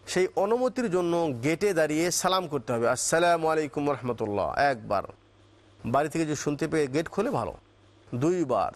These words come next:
তিনবার পর্যন্ত সালাম দিয়ে যদি বাড়ি থেকে আওয়াজ আসে তাহলে ভালো, আর না আওয়াজ আসলে সেখান থেকে ফিরে যেতে হবে। তো যাই হোক, যে অন্যের বাড়িতে গেলে অনুমতি নিতে হবে এবং সালাম করতে হবে।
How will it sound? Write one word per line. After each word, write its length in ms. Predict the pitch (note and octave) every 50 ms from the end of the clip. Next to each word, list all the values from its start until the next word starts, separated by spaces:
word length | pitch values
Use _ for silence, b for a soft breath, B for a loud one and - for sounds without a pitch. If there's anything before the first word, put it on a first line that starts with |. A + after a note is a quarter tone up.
| - - -
তিনবার 420 | - G3+ A3+ G#3+ G#3 G3 G3 F#3
পর্যন্ত 380 | D#3+ F3 E3+ D3+ D#3 D3+ C#3+ C#3+
সালাম 440 | C3 - - B2+ C3 C3+ C3+ C3+ C3
দিয়ে 160 | C#3 C#3 C3+
যদি 200 | C3 C3+ C3 C#3
বাড়ি 240 | B2 B2+ C3 D3 D#3+
থেকে 220 | C#3+ E3 D#3 D3+
আওয়াজ 300 | C#3 C3 C#3 D#3 E3+ E3
আসে 360 | F3+ F3+ E3+ - A#3+ C4+ C#4+
তাহলে 240 | C#4 B3 A#3+ A3+ G#3+
ভালো, 280 | E3 C#3 C#3 B2 G#2 F#2 - _ _ _ _ _ _ - -
আর 140 | C#3 D3+
না 100 | D#3 E3+ F#3+ G3+ G3+ F#3+
আওয়াজ 400 | F3+ F3 - - D#3 D#3+ D#3+ D#3
আসলে 200 | D#3 D3+ G#3 G#3
সেখান 240 | F3 - D3 C#3+ C3
থেকে 240 | B2 D3+ F3 B3+ C#4 - _ _ _ _ _ -
ফিরে 180 | - C#3+ B2+ A#2
যেতে 200 | A2+ A2 G#2+ G#2+
হবে। 180 | G#2+ G#2+ G#2+
তো 100 | A#2 C3
যাই 140 | C#3 F#3+ G#3
হোক, 160 | G#3+ B3+ C4 - _ _ _ _ - _ -
যে 180 | C#3 C3 D#3 E3 - - E3+ -
অন্যের 340 | F3 F#3 F#3 G3+ A3 A#3+ A#3+
বাড়িতে 380 | G3 F#3+ F3 F3+ E3+ E3+ G3+ F3+
গেলে 260 | F3+ G#3 A3+ C#4 E4+ E4+ - -
অনুমতি 380 | - D#3 E3 F3 F#3+ G3+ F3 A#3+
নিতে 220 | B3 B3+ F#3+ B3+
হবে 300 | B3 B3 B3+ B3 C4 C4+
এবং 280 | B3+ A#3 C4+ D4 E4+ E4
সালাম 300 | - - F3+ D#3+ C#3 B2+
করতে 280 | - A#2 G2 - -
হবে। 160 | A2+ - -